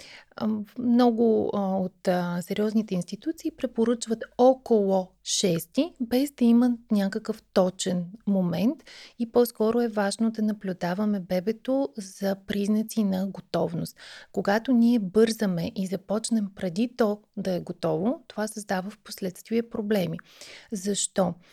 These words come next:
А, защото бебетата имат един вроден рефлекс на избутване. А, бутат се зичето навън, всичко, което им попадне в храната, като това е с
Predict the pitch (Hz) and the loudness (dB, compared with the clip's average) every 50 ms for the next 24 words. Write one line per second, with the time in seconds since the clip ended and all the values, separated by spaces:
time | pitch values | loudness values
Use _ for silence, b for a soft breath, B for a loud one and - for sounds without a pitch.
0 | B B B B B - 214 196 202 202 190 - - - - 269 269 - 277 240 | B B B B B -4 -4 -2 -2 -2 -4 -6 -8 -4 -4 -4 -2 -2 -2 0
1 | 233 240 233 277 254 - 240 233 - - 247 247 233 233 233 233 233 240 233 - | 0 0 0 -2 -6 -6 -6 -6 -2 -2 -2 0 2 4 4 4 2 2 -2 -4
2 | 214 185 208 220 233 226 - 196 180 185 202 220 226 233 226 202 - - 190 196 | -4 -2 0 0 0 0 -2 -6 -2 0 2 2 2 2 2 0 -4 -4 -4 -4
3 | 202 - - - 220 196 190 196 202 180 165 160 147 - 196 - - 170 170 160 | -4 -6 -6 -2 0 2 2 2 0 0 -2 -4 -4 -4 -6 -6 -6 -6 -6 -4
4 | 160 - 165 185 226 - _ _ - - 202 196 - - 185 - 208 - 226 220 | -4 -4 -6 -6 -8 -10 _ _ -8 -6 -4 -4 -4 -6 -6 -6 -2 -4 -4 -4
5 | - - 190 165 190 190 - - - - 190 180 175 165 147 160 170 180 240 330 | -4 -8 -6 -6 -6 -6 -8 -10 -8 -4 -2 -2 -2 -2 -4 -4 -2 -2 -2 -4
6 | - _ - - 220 208 - - 202 - - 185 - - 202 190 190 196 180 - | -6 _ -12 -12 -10 -10 -10 -12 -8 -4 -4 -4 -2 -2 -4 -4 -4 -6 -8 -4
7 | - 175 175 185 190 180 - - 196 - 180 170 160 160 165 - - 254 302 320 | -4 -2 0 -2 -2 -4 -6 -10 -8 -6 -4 -4 -4 -6 -8 -6 -4 -4 -4 -4
8 | - - 233 - 226 226 - - 226 226 226 226 - | -4 -12 -12 -12 -12 -12 -4 -2 -2 -2 -2 -4 -6